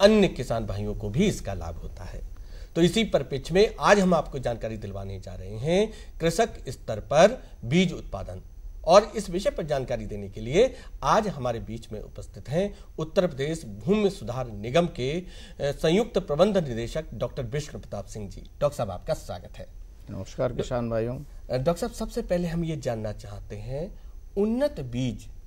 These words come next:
Speaker 1: क्या होता है और इसका महत्व क्या है डॉक्टर साहब?
Speaker 2: अ, बहुत ही अच्छा प्रश्न आपने पूछा।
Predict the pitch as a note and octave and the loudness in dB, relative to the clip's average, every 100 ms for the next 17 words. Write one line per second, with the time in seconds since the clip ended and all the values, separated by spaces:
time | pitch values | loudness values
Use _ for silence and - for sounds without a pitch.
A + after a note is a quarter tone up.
0 | - - - A#2+ D#3+ E3+ F3 F#3 F#3 G3 | -14 -12 -2 0 2 0 -2 -2 0 0
1 | A3 A#3+ B3+ - E3 G3+ A#3 - - - | 0 -2 -4 -4 4 4 4 -2 -6 -2
2 | A3+ C3+ E3 B3+ - A#2+ G#2 F2+ - - | 0 2 4 4 4 -8 -6 -8 -8 -12
3 | - - - - - - - A2 A2 G#2 | -14 -14 -14 -14 -14 -12 -6 -2 0 0
4 | G#2 B2 D3+ D3+ E3+ C#3+ - C#3+ - C3+ | -2 -2 -2 0 2 2 2 0 0 -2
5 | C3+ A#2+ A#2 A#2 - F2+ F2 A2 F2+ | 0 0 0 -2 -4 -4 -2 -2 -2